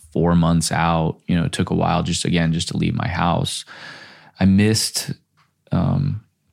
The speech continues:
doing what I did best, um, which was playing tennis. Um, so I tried to get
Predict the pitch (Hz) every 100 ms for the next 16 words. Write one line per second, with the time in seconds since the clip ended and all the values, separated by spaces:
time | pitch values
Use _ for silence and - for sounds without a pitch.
0 | - 92 90 87 87 85 80 90 110 120
1 | 113 85 110 147 - - - - 90 87
2 | 87 87 - _ _ _ - 87 - 90
3 | - 92 104 110 113 67 127 - - -
4 | - - _ 90 90 85 85 87 - -
5 | - - - _ _ - 107 104 101 101
6 | 98 98 98 95 -